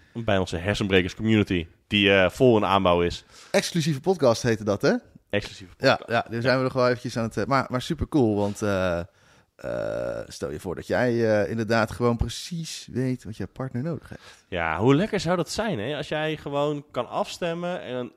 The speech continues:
Speaker 1: echt degene die voor jou belangrijk zijn, of het nu, nu je partner is, je vrienden, ehm, je ouders, je, je kinderen.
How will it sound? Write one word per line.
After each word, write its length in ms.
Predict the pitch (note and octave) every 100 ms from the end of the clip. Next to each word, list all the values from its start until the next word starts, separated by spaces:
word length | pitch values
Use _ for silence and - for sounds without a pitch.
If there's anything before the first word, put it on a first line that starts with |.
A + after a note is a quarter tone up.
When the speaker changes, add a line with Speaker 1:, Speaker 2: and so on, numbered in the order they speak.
| _
Speaker 1:
echt 300 | D3 G#3 - - _ _ _ _ _
degene 400 | - A2+ - C3
die 120 | A#2 G#2+
voor 100 | G#2+
jou 360 | F#2+ A#2+ F#3
belangrijk 420 | D3 C3 D3 C#3
zijn, 220 | - E2 E2+
of 60 |
het 80 | F#2+
nu, 160 | F#2+ F#2
nu 460 | G#2 F#2+ F#2+ F#2 F#2 _ _ _
je 100 | -
partner 420 | - D#3 D3 C3
is, 280 | B2+ B2+ -
je 200 | D#3 E3
vrienden, 680 | D#3+ - A#2+ C3+ C3+ B2 A#2+ _ - _
ehm, 460 | - F#2+ G2 F#2+ F#2+ -
je 260 | F#2+ A2
ouders, 520 | - D3+ D3+ C#3+ C3+ -
je, 160 | F2
je 180 | G2+ G#2+
kinderen. 600 | - D#3+ D#3+ D#3 D3 D3+